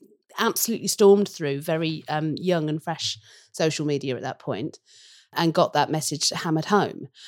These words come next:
And now I think that wouldn't work. That kind of muddying of the waters is pretty well dispatched pretty quickly. Now,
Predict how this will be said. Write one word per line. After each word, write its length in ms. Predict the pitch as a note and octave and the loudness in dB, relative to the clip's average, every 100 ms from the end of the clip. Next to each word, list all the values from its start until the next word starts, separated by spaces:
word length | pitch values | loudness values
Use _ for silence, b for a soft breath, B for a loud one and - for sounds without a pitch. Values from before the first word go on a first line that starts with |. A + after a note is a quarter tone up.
| B B | B B
And 200 | F#3 G#3 | 4 8
now 300 | A3+ A#3+ A3+ | 8 8 6
I 120 | F3+ | 4
think 300 | D#3 - D#3+ | 2 -2 -2
that 180 | - D3 | 0 -2
wouldn't 240 | E3 D#3+ C3+ | 0 -2 0
work. 600 | F3 D3 - - - - - - | 2 2 -2 -12 -16 -18 -8 -2
That 240 | F3 - | -2 -2
kind 420 | - - F#3 F3 D#3 | -6 0 2 2 0
of 120 | D#3 B B B B B _ - | -6 B B B B B _ -2
muddying 480 | G#3 G#3 G3+ F#3+ E3+ | 4 6 8 6 6
of 100 | E3 | 4
the 60 | |
waters 380 | E3+ E3+ E3 D#3 | 0 0 0 -2
is 120 | D#3 D#3 _ - | -6 -10 _ -10
pretty 760 | - - G#3+ G#3+ - - F3+ | -6 0 2 4 4 2 0
well 540 | E3 E3+ E3+ D#3+ D3+ C#3+ | 0 2 2 2 0 -4
dispatched 580 | - - - A#2 - - | -4 -4 -2 -2 -2 -6
pretty 160 | D3+ | -4
quickly. 640 | C3+ - - - - - - B B B B | -4 -4 -4 -6 -14 -14 -16 B B B B
Now, 400 | A3 G3+ F3+ E3+ | 2 4 2 -2